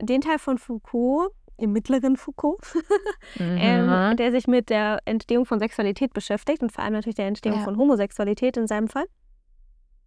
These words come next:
Speaker 2: Mhm.
Speaker 1: Aber erstmal die, die Grundannahme, dass Sexualität, und damit ist nicht Begehren gemeint, das ist ganz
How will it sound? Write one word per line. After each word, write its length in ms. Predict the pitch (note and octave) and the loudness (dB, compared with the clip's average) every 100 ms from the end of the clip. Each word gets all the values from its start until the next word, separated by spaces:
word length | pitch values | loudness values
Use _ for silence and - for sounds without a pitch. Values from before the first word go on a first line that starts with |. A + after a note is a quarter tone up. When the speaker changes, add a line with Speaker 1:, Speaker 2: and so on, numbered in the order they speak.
| _ - | _ -4
Speaker 2:
Mhm. 280 | G#3 G#3+ A3 - | 0 2 0 2
Speaker 1:
Aber 400 | A3 A3+ B3+ D4 - | 6 6 6 2 2
erstmal 380 | A3+ - C4 | -2 0 0
die, 180 | A#3+ A3+ | 0 0
die 140 | G3+ F#3+ | -2 -2
Grundannahme, 1080 | G#3+ C#4 E4+ - G#3+ G#3+ G3 G#3 A#3+ C#4 C#4 | 2 4 4 0 -2 0 0 0 2 0 -2
dass 600 | G#3+ G#3 G#3 A3+ - - - - _ _ _ - - - - - - - | -6 -2 -2 -2 -8 -14 -16 -20 _ _ _ -20 -20 -20 -20 -20 -20 -12
Sexualität, 1200 | A3+ A3+ A3+ - G#3 G#3+ G3+ - C#4+ B3 C4 F#4+ - - | -2 0 0 0 0 2 -2 -2 2 4 4 0 -6 -4
und 140 | A3+ | 0
damit 240 | A#3 A#3+ A#3 | 2 2 0
ist 100 | - | 0
nicht 200 | F4 - | 0 2
Begehren 520 | D#4+ - B3+ A#3 G3 | -2 2 2 2 0
gemeint, 320 | F3+ E3+ F#3 | -2 -4 -6
das 100 | G3 | -8
ist 100 | - | -10
ganz 240 | - G#3 | -6 -6